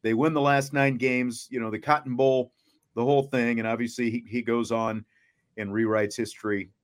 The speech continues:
in, uh, in San Francisco along with Bill Walsh. So Montana's my number one. Um, so I've got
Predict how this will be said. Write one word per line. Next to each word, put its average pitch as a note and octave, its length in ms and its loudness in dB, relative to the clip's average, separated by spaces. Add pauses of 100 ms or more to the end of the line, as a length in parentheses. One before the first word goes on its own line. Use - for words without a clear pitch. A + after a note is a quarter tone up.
(140)
in, G2 260 -6
uh, F#2+ 120 -4
in F#2 200 -8
San G#2 180 -4
Francisco F#2+ 540 -6
along F#2+ 220 -4
with F2+ 200 -10
Bill F#2 200 -2
Walsh. E2+ 320 -6
So F#2 340 -6 (500)
Montana's C3+ 520 4
my B2 160 4
number A2 460 2 (440)
one. G#2 540 0 (420)
Um, G2+ 340 -2
so B2 140 6
I've E3 160 12
got D3+ 360 10